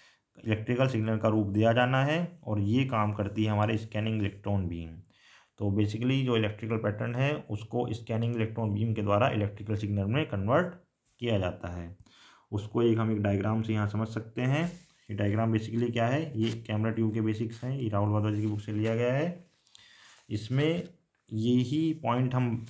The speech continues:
बता रहे हैं कि जो हमारा,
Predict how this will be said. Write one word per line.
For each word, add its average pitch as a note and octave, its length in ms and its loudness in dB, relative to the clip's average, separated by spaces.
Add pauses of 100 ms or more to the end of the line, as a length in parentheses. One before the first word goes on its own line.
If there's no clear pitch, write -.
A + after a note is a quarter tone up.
(140)
बता A2 360 6
रहे A#2 220 2
हैं E3+ 360 -2 (1200)
कि C3 120 2
जो C3 180 2
हमारा, A2 720 4